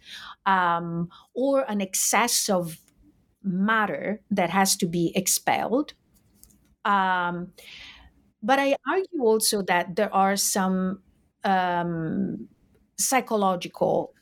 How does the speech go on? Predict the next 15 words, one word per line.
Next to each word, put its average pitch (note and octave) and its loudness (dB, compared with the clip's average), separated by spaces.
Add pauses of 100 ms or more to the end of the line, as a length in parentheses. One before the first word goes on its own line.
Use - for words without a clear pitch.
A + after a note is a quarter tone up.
uh, F3 2
as E3+ 0
we F3+ 4
can E3 -2
say, D3+ 2
psychological F3+ 0
features. - 0
So F3+ 0 (260)
it's - -14
not C#4 2
only B3 2
physiological. F3 0
That's F#3+ -2
always E3 0 (160)
what, E3+ 4